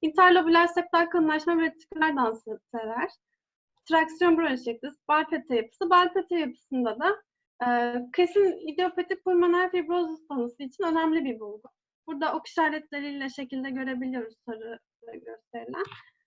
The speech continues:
E, birlikte traksiyon bronşiektazi de görülebilir veya görünmeyebilir. İdiopatik pulmoner fibrozis kuşkusu olan hastada B T çekilme-, çekilmelidir. Böyle.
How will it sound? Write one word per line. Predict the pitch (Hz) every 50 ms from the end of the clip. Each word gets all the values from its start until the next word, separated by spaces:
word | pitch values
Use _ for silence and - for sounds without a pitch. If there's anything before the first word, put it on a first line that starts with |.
| _ _ _ -
E, | 254 247 247 247
birlikte | 269 320 320 339 320 - 392 392
traksiyon | - 359 359 349 349 - - 381 359 339
bronşiektazi | 359 370 370 349 349 - 339 330 330 - - 339 330 - _ -
de | 269 247
görülebilir | 226 220 214 220 226 220 226 254 294 339 349 311
veya | 302 277 277 277
görünmeyebilir. | 262 254 285 269 277 269 269 254 233 233 220 208 202 - - 220 254 320 330 - - - - - _ _ _ _ _ _ _ _ _ _ _ _ _ _ _ _ _ _ _ _ _ -
İdiopatik | 285 277 381 381 370 381 381 381 403 381 - -
pulmoner | 403 381 370 381 370 381 392 392 -
fibrozis | 381 359 320 370 392 403 370 - - 403 440 - _ _ _ _
kuşkusu | 330 320 - - - 330 - 392 330
olan | 302 302 285 269
hastada | 254 240 247 - - 254 269 349 370 349
B | 339 320 320 320
T | 320 311 302 311
çekilme-, | 269 240 240 233 214 - 226 226 220 240 - _ _ _
çekilmelidir. | 240 240 247 226 220 208 214 214 214 214 214 - 339 359 - - _ _ _ _ _ _ _ _ _ _ _ _ _ _ _ _ - - 233 - - _ _ _
Böyle. | 247 240 233 233 240 240 269 330